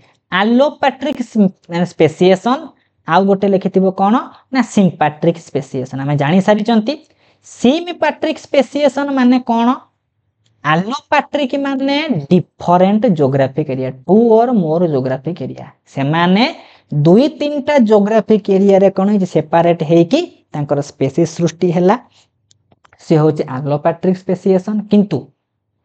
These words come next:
ଗୋଟିଏ ସିଙ୍ଗଲ ସ୍ପେସିସ୍, ସେମାନଙ୍କର ସ୍ପେସିସ୍ ସମାନ ଥିବ, ସମାନ ଜିଓଗ୍ରାଫିକ୍ ଏରିଆ ହେଇଥିବ, ସେ ହଉଛି ସିମ୍ପାଟ୍ରିକ୍ ସ୍ପେସିଏସନ୍। ହେଇଗଲା କଥା। ଆଲୋପେଟ୍ରିକ୍ ମାନେ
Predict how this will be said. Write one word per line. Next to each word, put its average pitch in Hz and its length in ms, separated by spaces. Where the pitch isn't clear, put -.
ଗୋଟିଏ 214 720
ସିଙ୍ଗଲ 330 460
ସ୍ପେସିସ୍, 180 480
ସେମାନଙ୍କର 226 440
ସ୍ପେସିସ୍ 247 680
ସମାନ 285 460
ଥିବ, 196 260
ସମାନ 262 480
ଜିଓଗ୍ରାଫିକ୍ 285 580
ଏରିଆ 247 320
ହେଇଥିବ, 190 440
ସେ - 240
ହଉଛି 143 340
ସିମ୍ପାଟ୍ରିକ୍ 143 760
ସ୍ପେସିଏସନ୍। 127 640
ହେଇଗଲା 151 240
କଥା। 156 220
ଆଲୋପେଟ୍ରିକ୍ 190 720
ମାନେ 214 280